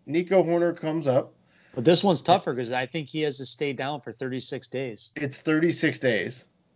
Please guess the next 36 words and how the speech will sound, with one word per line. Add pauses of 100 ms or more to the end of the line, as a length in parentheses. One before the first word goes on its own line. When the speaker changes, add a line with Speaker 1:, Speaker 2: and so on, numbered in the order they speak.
(220)
Speaker 2:
'Cause
he
Speaker 1:
Chris
Speaker 2:
was
up
Speaker 1:
Bryant (100)
Speaker 2:
last
Speaker 1:
was,
Speaker 2:
year. (400)
Speaker 1:
Chris
Bryant
was, (100)
what,
ten (260)
days,
Speaker 2:
Right,
Speaker 1:
I
Speaker 2:
but
Speaker 1:
think?
Speaker 2:
yeah,
'cause
Bryant
didn't
debut
before
it.
So,
yes,
Speaker 1:
Right.
Speaker 2:
this,
this
Speaker 1:
So
Speaker 2:
is
an
extended
stay.